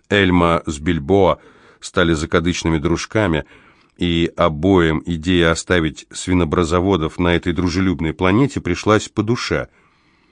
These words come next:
Будущее лучезарно сияло всеми цветами радуги, пока все не рухнуло.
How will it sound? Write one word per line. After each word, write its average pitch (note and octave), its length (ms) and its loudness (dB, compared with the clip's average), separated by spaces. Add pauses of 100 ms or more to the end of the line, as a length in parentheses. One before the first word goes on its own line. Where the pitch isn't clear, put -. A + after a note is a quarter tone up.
(340)
Будущее A#2+ 640 2
лучезарно A2 640 2
сияло A#2 440 2
всеми A2+ 320 2
цветами G#2+ 440 0
радуги, C2 500 -2 (720)
пока G2 560 0 (200)
все - 340 0
не G2+ 120 4
рухнуло. C#2 560 -6